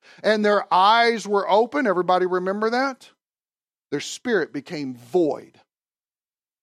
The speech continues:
See, that's what happened here. This is what took place with a person who doesn't know Christ.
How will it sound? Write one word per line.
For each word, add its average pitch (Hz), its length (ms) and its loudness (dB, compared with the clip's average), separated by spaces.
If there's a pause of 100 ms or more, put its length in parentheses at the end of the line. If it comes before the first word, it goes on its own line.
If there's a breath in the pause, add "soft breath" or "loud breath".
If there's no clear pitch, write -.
(560)
See, 160 120 -12
that's 190 220 -2
what 143 120 -8
happened 165 360 -4
here. - 220 -20 (640)
This 247 160 0
is 214 140 -8
what 233 220 0
took - 240 -6
place 165 580 -6 (220)
with 156 100 -6
a 151 60 -2
person 151 560 -4 (640)
who 147 80 -6
doesn't 180 340 -2
know 175 180 0
Christ. - 920 -14